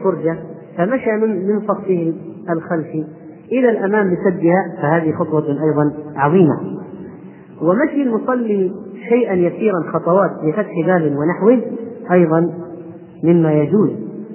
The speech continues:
فقد بوب النسائي رحمه الله في كتابه السنن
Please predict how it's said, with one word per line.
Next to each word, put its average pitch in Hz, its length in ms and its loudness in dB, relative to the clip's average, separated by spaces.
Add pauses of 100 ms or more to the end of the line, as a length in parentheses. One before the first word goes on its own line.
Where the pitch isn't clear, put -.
فقد 175 240 2
بوب 226 380 4
النسائي 190 460 0
رحمه 165 380 0
الله 156 280 0
في 156 200 -6
كتابه 151 440 0
السنن 208 440 2